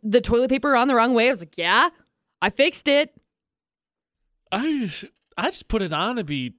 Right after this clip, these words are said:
Speaker 2: to be honest. Truth be told, just on. It's, I'm gonna use it. I'll f-,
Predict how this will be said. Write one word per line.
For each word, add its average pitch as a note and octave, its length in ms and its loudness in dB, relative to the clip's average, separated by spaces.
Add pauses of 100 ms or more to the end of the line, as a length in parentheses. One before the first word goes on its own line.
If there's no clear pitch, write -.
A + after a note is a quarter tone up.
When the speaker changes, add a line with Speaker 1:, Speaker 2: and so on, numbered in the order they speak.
Speaker 2:
to D#3 100 -12
be C#3+ 160 -4
honest. D#3+ 480 -6
Truth B3+ 180 -6
be D#4 120 -4
told, B3 480 -2
just G3+ 220 -14
on. F#3 320 -4
It's, E3 180 -10 (120)
I'm D3 140 -6
gonna F#3 140 -4
use F3 280 -8
it. C3 100 -6
I'll D3 120 -2
f-, - 260 -14